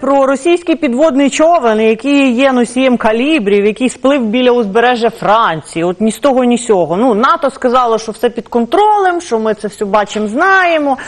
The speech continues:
Але, тим не менш, ми вже бачили, як на Європу летіли дрони, і Європа бачила, як на них летіли дрони. І ті дрони і досі літають, то розвідувальні, то не розвідувальні.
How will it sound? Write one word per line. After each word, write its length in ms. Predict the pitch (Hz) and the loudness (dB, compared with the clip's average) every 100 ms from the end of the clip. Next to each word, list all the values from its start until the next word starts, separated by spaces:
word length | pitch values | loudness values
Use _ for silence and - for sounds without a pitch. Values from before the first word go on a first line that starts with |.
| - - - | -14 -12 -6
Але, 260 | - 240 320 | 0 0 0
тим 200 | 330 320 | 0 0
не 80 | 330 | 2
менш, 280 | 277 233 | 0 0
ми 100 | 269 | -4
вже 140 | 262 254 | -4 0
бачили, 400 | 262 247 254 226 | 0 0 0 0
як 100 | 226 | 0
на 100 | 233 | 0
Європу 360 | 220 226 220 220 | 2 0 0 -2
летіли 380 | 208 226 233 | -2 0 2
дрони, 420 | 254 370 392 349 247 | 2 2 2 2 2
і 100 | 208 | 2
Європа 400 | 202 330 320 302 | 2 2 0 0
бачила, 480 | 311 285 294 269 | 0 0 0 2
як 120 | 254 247 | 2 0
на 120 | 247 | -2
них 220 | 247 233 | 0 0
летіли 400 | 226 226 226 220 | 0 2 2 2
дрони. 360 | 202 220 214 202 | 2 2 2 0
І 100 | 262 | 0
ті 120 | 269 | 0
дрони 360 | 233 269 240 233 | 2 2 2 0
і 40 | |
досі 360 | 240 370 370 320 | 2 0 0 -4
літають, 440 | 294 277 254 240 | -2 0 0 0
то 120 | 311 294 | -2 0
розвідувальні, 720 | 269 233 277 240 226 220 208 | 0 0 0 2 0 0 -2
то 140 | 208 | -2
не 140 | 220 262 | 0 0
розвідувальні. 840 | 302 302 381 294 320 294 277 254 | 0 2 0 0 0 0 0 -4